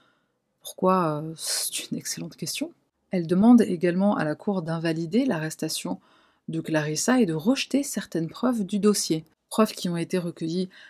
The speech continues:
par les enquêteurs lors de la perquisition qui s'est faite à son domicile. Encore une fois, euh, pourquoi c'est une, c'est une...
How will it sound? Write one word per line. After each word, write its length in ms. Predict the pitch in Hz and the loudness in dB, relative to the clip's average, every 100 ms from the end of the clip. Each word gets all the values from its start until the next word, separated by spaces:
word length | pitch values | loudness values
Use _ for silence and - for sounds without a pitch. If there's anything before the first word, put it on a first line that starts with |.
| _ - | _ -8
par 180 | 170 | -4
les 180 | 165 151 | -2 -2
enquêteurs 480 | 151 147 156 220 233 | -4 -6 -2 0 2
lors 200 | 190 170 | 0 -4
de 100 | 156 | -6
la 120 | 151 | -8
perquisition 880 | 165 - 196 - 175 156 151 262 285 | -6 -4 -4 -4 -6 -4 -6 -2 -2
qui 100 | - | -2
s'est 120 | 165 | -8
faite 240 | 156 160 | -6 -6
à 60 | 156 | -6
son 200 | - 160 | -8 -8
domicile. 600 | 156 151 147 - 302 185 - _ _ _ - - - | -6 -6 -6 0 2 2 -2 _ _ _ -16 -10 -8
Encore 320 | - 165 156 | -6 -4 -4
une 80 | 160 | -4
fois, 380 | - 208 214 | 2 2 4
euh, 40 | 160 | 0
pourquoi 380 | - 156 - 190 | -4 -12 -8 -8
c'est 240 | - - | -8 -8
une, 120 | - | -8
c'est 400 | 160 - - | -8 -12 -14
une... 60 | - | -16